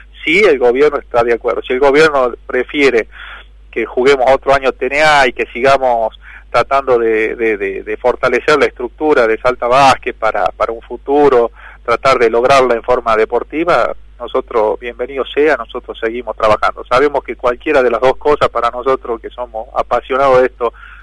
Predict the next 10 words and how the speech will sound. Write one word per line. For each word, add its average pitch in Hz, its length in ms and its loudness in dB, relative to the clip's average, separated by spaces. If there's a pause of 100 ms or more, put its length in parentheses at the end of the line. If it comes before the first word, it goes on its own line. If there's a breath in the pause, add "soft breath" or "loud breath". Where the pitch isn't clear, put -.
(140 loud breath)
es 123 120 -14
muy 135 140 -10
lindo, 160 400 -2 (720 loud breath)
pero 123 720 4
bueno, 143 200 0 (180)
tenemos 127 400 -2
que 110 340 -2 (360 soft breath)
ponernos 139 360 0
a - 20 -2
laburar 135 460 4